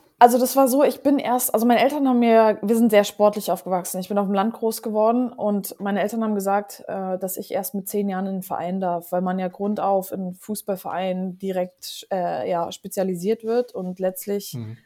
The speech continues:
Speaker 1: sag mich, von, von der Motorik das besser ist, wenn du ein bisschen breiter aufgestellt bist,
Speaker 2: Mhm.
Speaker 1: habe ich damals nie verstanden, ne? Ich habe geflucht, dass ich nicht zum Training durfte und zum Fu-, also zum Fußball durfte, habe mich dann natürlich immer mit den Kumpels verabredet, dann haben wir da ein bisschen gezockt.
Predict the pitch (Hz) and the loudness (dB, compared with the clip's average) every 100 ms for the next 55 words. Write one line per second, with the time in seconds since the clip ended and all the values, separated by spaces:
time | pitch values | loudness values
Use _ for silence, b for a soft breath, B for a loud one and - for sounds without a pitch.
0 | - 190 190 190 - 190 185 180 214 202 | -4 -2 -2 -6 -6 -4 -4 -4 0 2
1 | 202 208 - 226 233 240 269 - - _ | 2 -2 2 2 4 4 2 -6 -20 _
2 | _ _ - 185 - 202 240 220 190 196 | _ _ -12 -6 0 0 2 0 0 -4
3 | 190 190 196 185 185 214 254 185 185 180 | -4 -4 -4 -2 0 0 0 -2 -4 -12
4 | - 175 175 196 202 - _ b b 175 | -4 -4 -4 -8 -8 -12 _ b b -6
5 | 170 180 170 170 175 170 156 - 175 175 | 0 0 0 -4 -6 -6 -10 -4 -4 -4
6 | 160 160 180 170 170 - 160 - 190 190 | -8 -8 -8 -8 -10 -10 -12 -8 -6 -6
7 | 180 - 170 170 165 156 165 160 - 180 | -8 -12 -10 -8 -8 -10 -14 -12 -6 -4
8 | 180 170 165 165 156 170 175 170 - 165 | -4 -2 -4 -4 -10 -10 -12 -14 -10 -10
9 | 165 170 180 196 - 185 180 - - 180 | -10 -12 -10 -10 -6 -4 -4 -6 -10 -8
10 | 190 190 190 196 196 190 185 185 - 214 | -6 -6 -8 -10 -10 -8 -8 -8 -6 -4
11 | 233 233 - 214 - 214 208 196 180 185 | -4 -8 -8 -10 -8 -8 -8 -6 -8 -6
12 | 185 190 190 196 202 202 226 233 | -4 -4 -4 -6 -10 -10 -12 -12